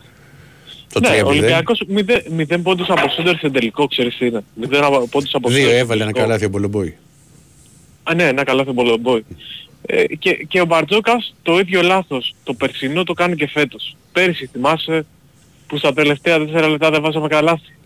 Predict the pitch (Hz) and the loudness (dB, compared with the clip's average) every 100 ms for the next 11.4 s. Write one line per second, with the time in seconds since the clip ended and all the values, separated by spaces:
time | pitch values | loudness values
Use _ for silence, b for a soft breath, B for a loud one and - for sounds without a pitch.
0 | _ - 143 147 131 147 151 147 143 147 | _ -2 0 0 0 0 0 0 0 -2
1 | 151 151 151 147 139 143 156 147 - _ | 0 0 2 2 2 2 4 2 -4 _
2 | - 135 175 - 113 - - - 117 - | -2 -2 -2 -6 -8 -12 -16 -4 -4 -2
3 | 135 - - 139 - 135 127 156 180 - | -4 -4 -6 -6 -4 -4 0 0 -2 -12
4 | _ _ _ _ _ 190 214 135 - 131 | _ _ _ _ _ 0 2 0 -2 -10
5 | - 143 143 139 151 151 190 165 117 170 | -4 -2 0 2 2 2 2 2 2 0
6 | 170 131 117 117 131 127 127 - 151 - | 0 0 -8 -4 0 0 0 -2 -2 0
7 | 156 110 - _ - 131 151 160 165 143 | 0 -2 -10 _ -4 0 2 2 -2 -2
8 | 147 160 156 156 156 139 147 147 151 156 | 0 2 4 2 2 2 2 2 0 0
9 | 147 151 160 147 151 156 156 151 180 160 | 0 2 2 0 0 2 2 2 0 -2
10 | 139 151 143 139 147 151 156 156 151 156 | -4 -4 -2 -2 -2 0 2 2 0 -2
11 | 147 180 156 | 0 -2 -2